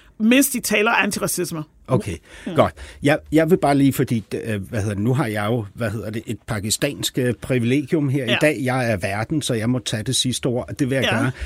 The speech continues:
Speaker 2: Jeg har en ekstrem mistillid til fællesskaber, men jeg tror meget på individet. Individet er frelsen for mig, ikke? Øh, og især de individer, som, som foretager denne her erkendelse.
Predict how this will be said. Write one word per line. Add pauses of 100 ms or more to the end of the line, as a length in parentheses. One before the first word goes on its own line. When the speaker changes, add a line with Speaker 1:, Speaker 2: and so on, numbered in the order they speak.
(200)
Speaker 2:
Jeg
har
en
ekstrem
mistillid
til
fællesskaber,
men
jeg
tror
meget
på
individet.
Individet
er
frelsen
for
mig,
ikke? (500)
Øh, (100)
og
især
de
individer,
som, (180)
som (140)
foretager (560)
denne
her (140)
erkendelse.